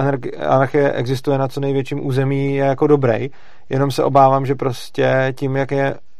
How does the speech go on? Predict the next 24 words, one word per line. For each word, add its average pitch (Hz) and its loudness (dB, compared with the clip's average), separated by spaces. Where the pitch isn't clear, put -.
míň, 143 0
mm, 123 -4
agresivní, 131 0
tak, 139 0
a 131 2
míň 143 2
dobyvačná, 123 0
tak - -4
potom, 135 2
eh, - -12
bude 135 4
spíš 151 -2
vytlačováno. 120 2
Tohle 127 2
je 127 0
z-, 117 -6
za 123 2
mě 120 -2
největší 104 -6
slabina 107 -6
anarchie. 104 -8
Co 120 -10
si 123 -10
myslíš 117 -10